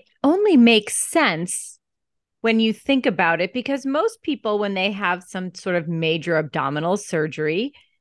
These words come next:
it, w-, let's say we're talking about cesarean section first. So let's say you have a major abdominal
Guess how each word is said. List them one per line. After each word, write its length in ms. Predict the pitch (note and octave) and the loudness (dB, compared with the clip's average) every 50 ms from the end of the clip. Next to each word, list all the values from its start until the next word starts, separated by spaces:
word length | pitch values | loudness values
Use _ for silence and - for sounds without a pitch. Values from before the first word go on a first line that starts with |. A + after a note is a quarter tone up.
| _ _ _ _ _ _ _ _ | _ _ _ _ _ _ _ _
it, 140 | - G#3 - | -2 -2 0
w-, 220 | A#3 A3+ A#3+ - - | 4 4 4 4 6
let's 220 | A3+ A#3+ A3+ - | 4 4 4 4
say 100 | A#3+ A3+ | 2 2
we're 100 | G3+ G3+ | 2 2
talking 260 | G#3 G#3+ G3 F#3 F#3 | 2 0 0 0 0
about 200 | F3 F3+ F3 E3+ | 0 -2 -2 -2
cesarean 640 | - - F#3 E3 - - F3 E3+ E3+ D#3+ D#3 D#3 D#3 | -4 -10 -12 -8 -4 -2 0 0 0 0 -2 -4 -4
section 400 | - - C#3 C#3 - - D3+ D3 | -6 -6 -8 -8 -6 -6 -6 -6
first. 380 | - - D3+ C3 - - - - | -4 -2 -2 -2 -2 -4 -6 -2
So 120 | - G3+ | 0 2
let's 200 | G#3+ A#3+ A#3 A#3+ | 2 2 2 2
say 80 | D4+ C#4+ | 0 0
you 100 | C4 A3 | 2 2
have 60 | G#3+ | 2
a 60 | G#3+ | 0
major 360 | G3 F#3 F3+ F#3 G3 F3+ A3 | 2 2 0 0 0 0 -2
abdominal 640 | G3+ F3 D#3 F3 D#3 D#3 D#3+ D#3+ D#3+ D#3 D#3+ D#3 | -4 -2 -2 -2 -2 -2 -2 -4 -6 -6 -6 -8